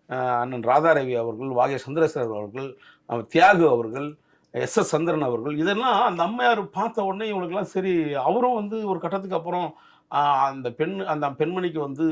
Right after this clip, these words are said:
இவ்வளவு முக்கியத்துவம் கொடுத்துருக்க கூடாது. ஏன்னா சந்தோஷம் என்பது நீங்க அரசு, அவருடைய வாழ்க்கை வந்து நெ-, ரொம்ப முழுக்க முழுக்க இதே ஒரு டென்ஷனான ஒர்க்ல இருக்கும்போது நண்பர்கள்ட்ட ஒரு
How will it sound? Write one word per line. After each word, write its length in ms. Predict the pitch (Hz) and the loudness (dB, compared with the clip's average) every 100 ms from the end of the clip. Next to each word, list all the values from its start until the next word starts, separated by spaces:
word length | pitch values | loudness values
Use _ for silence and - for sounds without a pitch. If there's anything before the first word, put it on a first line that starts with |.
| 139 127 120 113 107 104 101 113 | -2 -8 -8 -10 -14 -16 -20 -4
இவ்வளவு 300 | 135 180 190 | 4 4 4
முக்கியத்துவம் 540 | 165 190 190 175 160 | 2 -2 0 0 -2
கொடுத்துருக்க 420 | 165 160 160 156 | -4 -4 -2 -2
கூடாது. 460 | 151 147 143 135 135 135 | 2 2 2 0 -6 -4
ஏன்னா 320 | 185 190 185 _ _ _ _ _ _ | -2 -2 -4 _ _ _ _ _ _
சந்தோஷம் 800 | - - 214 320 370 330 226 226 | -4 2 2 2 2 4 4 2
என்பது 500 | 175 165 165 233 220 | 2 2 0 -2 -6
நீங்க 240 | 196 170 | -2 2
அரசு, 380 | 147 190 - - | 2 2 -2 0
அவருடைய 360 | 143 151 151 | 0 2 0
வாழ்க்கை 360 | 143 185 180 185 | 2 2 0 -4
வந்து 180 | 160 175 | -4 -4
நெ-, 260 | 135 131 | -6 -8
ரொம்ப 600 | 117 135 196 220 180 135 110 101 | -8 -6 0 2 4 2 -4 -14
முழுக்க 380 | 101 139 147 | -10 -8 -4
முழுக்க 320 | 165 175 180 202 | -4 -4 -4 -4
இதே 500 | 147 170 190 185 160 143 | -2 0 0 -2 -6 -10
ஒரு 300 | 135 123 120 | -8 -8 -8
டென்ஷனான 520 | 143 170 175 170 170 147 | -6 -8 -4 -4 -2 -4
ஒர்க்ல 320 | 127 127 156 | -6 -8 -6
இருக்கும்போது 580 | 131 113 104 104 107 85 80 98 117 _ _ _ _ - | -6 -6 -10 -10 -8 -10 -14 -20 -20 _ _ _ _ -4
நண்பர்கள்ட்ட 520 | 139 240 311 294 226 | 2 2 2 2 4
ஒரு 180 | 185 | 2